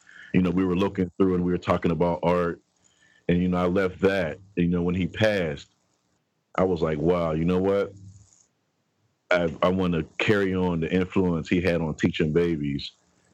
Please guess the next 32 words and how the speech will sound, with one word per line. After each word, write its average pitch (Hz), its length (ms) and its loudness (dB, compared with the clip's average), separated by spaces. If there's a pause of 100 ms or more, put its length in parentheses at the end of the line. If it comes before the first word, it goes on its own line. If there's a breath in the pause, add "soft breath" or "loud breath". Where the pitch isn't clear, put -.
(100)
and 80 520 0
the 85 200 2
adult 92 480 0
side 80 300 0
of 71 100 -4
the 76 80 0
puppetry 80 500 0
with 80 180 -2
the 78 60 2
movie 85 220 0
being 82 320 -2
John 80 240 0
Malkovich." 80 540 0
I 82 80 2
was 76 80 -2
like, 76 160 0
"I - 20 0
just 85 200 -2
wanna 82 180 2
do 78 100 0
puppet - 420 0
theater." 85 280 2
That's 85 240 -2
when 85 80 2
I 80 80 0
decided 78 640 -2 (580)
I 82 80 4
wanna 80 240 0
do 80 180 2
this 80 140 -2
puppet 71 420 -2
thing. 67 300 -2